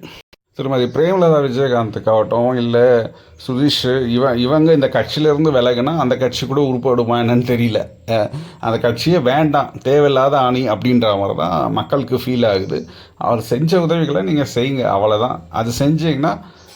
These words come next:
அது நல்லது, அவ்வளவுதான். செய்யலனாலும் பரவாயில்ல,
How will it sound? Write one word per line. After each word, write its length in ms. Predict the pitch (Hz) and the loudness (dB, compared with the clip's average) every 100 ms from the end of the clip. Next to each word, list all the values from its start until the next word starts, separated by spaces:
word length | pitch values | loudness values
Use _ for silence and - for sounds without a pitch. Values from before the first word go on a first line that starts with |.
| - - - - | -20 -20 -20 -12
அது 260 | - 165 160 | 0 4 4
நல்லது, 480 | 151 151 156 139 - | 4 4 2 0 -8
அவ்வளவுதான். 480 | - 117 117 123 - - - - - - | -2 0 2 0 -2 -8 -20 -20 -20 -6
செய்யலனாலும் 580 | 135 143 180 175 165 185 | -2 0 2 2 0 -2
பரவாயில்ல, 420 | 156 147 143 139 | 0 2 2 2